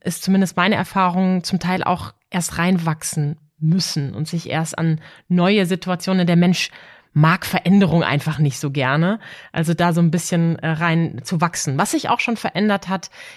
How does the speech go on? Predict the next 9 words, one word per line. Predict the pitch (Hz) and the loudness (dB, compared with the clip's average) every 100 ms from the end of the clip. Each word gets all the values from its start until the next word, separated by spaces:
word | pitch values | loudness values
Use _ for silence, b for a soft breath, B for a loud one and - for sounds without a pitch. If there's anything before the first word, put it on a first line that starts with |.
| _ | _
ist | 196 170 - - | -2 0 -6 -10
zum | - 180 | -2 -2
Teil | - 156 143 247 | -2 -2 -2 -2
zumindest | - 233 214 214 202 - - | -2 0 2 0 -2 -6 -6
eine | 175 175 | -4 -4
Repräsentanz | 170 185 170 170 175 175 - | -4 -2 -2 -2 -2 -4 -2
in | 160 | -2
den | 147 | 2
Medien | 160 208 240 277 | 2 2 -2 -4